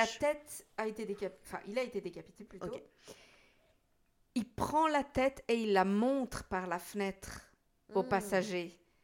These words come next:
Speaker 1: Et il se balade dans tout le bus en exposant la tête.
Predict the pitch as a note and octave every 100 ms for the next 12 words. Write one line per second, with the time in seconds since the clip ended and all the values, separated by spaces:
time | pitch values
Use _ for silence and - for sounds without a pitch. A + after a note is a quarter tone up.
0 | _ _ _ - A3 G#3+ - F#3 B3 B3+
1 | B3 G3 G3+ G3+ B3+ A3+ F3 A3 G#3 -
2 | - - - F#3+ G3+ G3+ - G#3 G3+ G#3
3 | G3 F3 G3 G3 - -